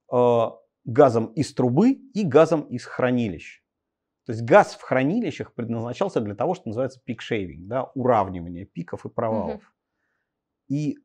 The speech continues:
Speaker 1: газа только в хранилищах, без того, что зал-, без того, что идёт по трубам, ну, никто и никогда не предполагал, что может хватить.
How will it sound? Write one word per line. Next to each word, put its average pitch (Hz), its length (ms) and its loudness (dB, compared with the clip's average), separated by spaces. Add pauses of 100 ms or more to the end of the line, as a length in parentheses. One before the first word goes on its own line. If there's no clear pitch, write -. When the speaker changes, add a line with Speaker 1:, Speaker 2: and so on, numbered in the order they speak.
(100)
Speaker 1:
газа 120 360 2
только 147 440 2
в - 60 -12
хранилищах, 147 800 -8 (140)
без 151 340 0
того, 120 220 0
что - 160 -12
зал-, 110 340 -4
без 120 320 0
того, 123 220 -2
что - 140 -8
идёт 107 220 -8
по - 100 -2
трубам, 180 520 -6 (520)
ну, 156 200 -6
никто 135 340 -6
и 151 60 -2
никогда 120 380 -4
не 113 180 -4
предполагал, 117 600 -6
что 123 300 -8
может 101 560 -10
хватить. - 480 -10